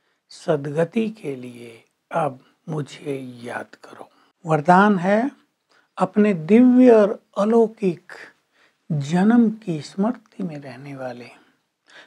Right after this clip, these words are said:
मर्यादाओं की लकीर के अंदर रहने वाले मर्यादा पुरुषोत्तम बनो। हम भगवान के बच्चे बन गए, श्रेष्ठ ब्राह्मण बन गए।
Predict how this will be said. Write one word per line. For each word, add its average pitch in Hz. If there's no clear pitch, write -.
मर्यादाओं 156
की 151
लकीर 196
के 180
अंदर 139
रहने 131
वाले 123
मर्यादा 123
पुरुषोत्तम -
बनो। 123
हम 143
भगवान 135
के -
बच्चे 151
बन 147
गए, 143
श्रेष्ठ -
ब्राह्मण 147
बन 147
गए। 123